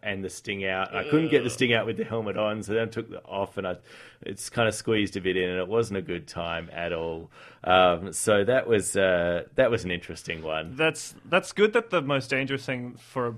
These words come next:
Speaker 2: on a motorbike is the bee stings. I think that's,
Speaker 1: <laughs>
Speaker 2: I, all in all, walking away kinda positive.
Speaker 1: <laughs> Well, that's right. I was able to safely park
Speaker 2: <laughs> Yeah.
Speaker 1: before, uh, before <laughs> I had to, uh, to get the helmet off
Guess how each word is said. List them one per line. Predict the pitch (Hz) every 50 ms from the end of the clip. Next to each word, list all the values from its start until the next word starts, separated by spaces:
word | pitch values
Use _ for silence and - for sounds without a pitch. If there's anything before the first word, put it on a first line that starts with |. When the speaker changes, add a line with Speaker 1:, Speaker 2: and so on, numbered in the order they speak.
| 117 -
Speaker 2:
on | - 127 120
a | 123
motorbike | 147 160 156 113 127 123 113 - -
is | 117 113 110 - - -
the | 147
bee | 117 113 143 147 160 151
stings. | - - - 117 156 147 113 - -
I | 131 110
think | - 165 143 131
that's, | 135 120 117 - - _ _
Speaker 1:
<laughs> | _ _ -
Speaker 2:
I, | 135 147 - - _ _ _ _
all | - 214 226 208 175
in | 180
all, | 208 196 156
walking | 139 156 165 160 170 156
away | 147 139 131 - - -
kinda | - 185 135
positive. | - 185 208 185 151 131 120 113
Speaker 1:
<laughs> | 117 - - - - 190 147 175 160
Well, | - 196
that's | 202 208 202 - -
right. | 180 151
I | 175
was | 165 -
able | - 165 170 170 165
to | 339
safely | - - - 147 151 147 - - 147 135
park | 123 - - - 123 123 120 107 - - -
Speaker 2:
<laughs> | -
Yeah. | 120 135
Speaker 1:
before, | 127 131 123 147 147 135 131 123 123
uh, | 120 120 120 117 113
before | 117 - - - - 143 139 - -
<laughs> | -
I | - 143 139
had | - - 143 120 117 -
to, | - - 135 131 127
uh, | 120 117 120 113 117 110 - - - -
to | - -
get | 127 120 104
the | - 113 104
helmet | 98 107 110 107 110 104
off | 107 104 98